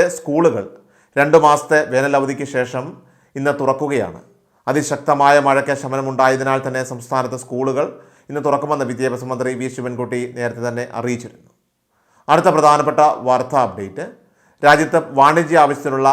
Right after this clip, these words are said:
എൽ പി ജി സിലിണ്ടറിൻ്റെ വില കുറച്ച് എണ്ണ കമ്പനികൾ. പത്തൊൻപത് കിലോഗ്രാം ഭാരമുള്ള സിലിണ്ടറിന് ഇരുപത്തിനാല് രൂപയാണ് കുറച്ചത്. പുതുക്കിയ വില ജൂൺ ഒന്നാം തീയതി, ഇന്നലെ ഞായറാഴ്ച മുതൽ തന്നെ പ്രാബല്യത്തിൽ വന്നിട്ടുണ്ട്. പുതുക്കിയ വില നിലവിൽ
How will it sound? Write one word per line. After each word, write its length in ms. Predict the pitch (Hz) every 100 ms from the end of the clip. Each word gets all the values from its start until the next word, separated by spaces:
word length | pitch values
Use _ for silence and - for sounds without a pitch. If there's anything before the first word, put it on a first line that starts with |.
| 139 131
എൽ 80 | 123
പി 100 | 147 139
ജി 80 | 143
സിലിണ്ടറിൻ്റെ 440 | 127 123 123 127 120
വില 120 | 123 127 - -
കുറച്ച് 320 | 120 120 123 117 117
എണ്ണ 100 | 110 113
കമ്പനികൾ. 360 | 95 87 95 - _ _ _ _ 131
പത്തൊൻപത് 380 | 123 135 131 135
കിലോഗ്രാം 320 | 127 123 123 120
ഭാരമുള്ള 340 | 123 123 123 123 123
സിലിണ്ടറിന് 360 | 120 123 135 131
ഇരുപത്തിനാല് 380 | 120 127 127 123
രൂപയാണ് 340 | 127 127 113 104
കുറച്ചത്. 320 | 98 - - _ _ _
പുതുക്കിയ 320 | 147 151 151 160 131
വില 200 | 147 127 120
ജൂൺ 140 | 139 135
ഒന്നാം 220 | 131 135 135
തീയതി, 200 | 117 113 -
ഇന്നലെ 200 | 123 123 120
ഞായറാഴ്ച 360 | 127 139 139 123
മുതൽ 140 | 123 123
തന്നെ 160 | 123 123 123
പ്രാബല്യത്തിൽ 440 | 117 123 123 123 113
വന്നിട്ടുണ്ട്. 400 | 110 - 90 _ _ _ _ -
പുതുക്കിയ 300 | 131 143 147 139
വില 120 | 135 135
നിലവിൽ 240 | 135 131